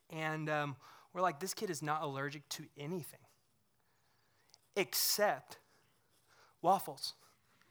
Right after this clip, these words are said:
Right? Not those waffles either. Like, waffles. Only thing on his chart. Like, red, red, red, red, red, red. Like, pet dog dander. And so we go to the doctor. We're like, "What do we do?"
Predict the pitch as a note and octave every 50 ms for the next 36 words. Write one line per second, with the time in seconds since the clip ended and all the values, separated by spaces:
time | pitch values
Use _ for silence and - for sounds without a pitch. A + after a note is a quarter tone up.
0 | _ - - - - - - G3+ G#3 G3+ G#3 G#3 G#3 G#3+ G3+ F#3 D#3+ F3+ D#3+ D3
1 | D#3+ D3 C#3 E3+ D#3 C#3 A#2 A2 E3 F3+ F3 F3 - - - - - - - -
2 | - _ _ _ _ _ _ - D#3+ G3 B3+ D4 D4+ - - G#3 D#3+ C3 - -
3 | - - - _ _ _ _ _ _ _ _ _ _ _ - - - C4+ D4 E4
4 | E4 E4+ D#4+ B3 D#4 D4+ C#4+ C#4+ C#4+ C#4 C4 - - C4+ C#4 B3+ G3 D#3+ - D#3
5 | - A3 A#3 A3+ - - - - F#3+ A3+ C#4+ D#4 C#4+ B3+ G3 C#3 C3 F3 B3+ D4+
6 | D4+ D4 D4 D4 C#4 C4 B3+ B3 G#3+ A3 G#3 F#3 E3+ E3+ D3 B2+ C3 - - -
7 | - - G#3 G3 F#3+ - - - - - - - - - - D#4+ D4+ - - -
8 | - - - F3 D3+ A3+ B3 C4 C4 C4 C4 B3 - - - - C#3 A#3+ B3+ B3
9 | A#3 G#3 F3 C3+ B2+ - - - _ _ _ _ _ - - - A3+ A3 B3 C#4
10 | C4 B3+ B3+ B3+ B3+ B3 A#3+ A#3+ D4 F4 F#4 - C4 A#3 A#3+ A#3 A#3 A3+ G#3+ G#3
11 | - - - - _ _ _ _ _ _ _ _ _ _ _ _ _ _ _ _
12 | _ _ _ _ _ _ - F#3 F#3 F3+ F3 D#3+ F#3 A3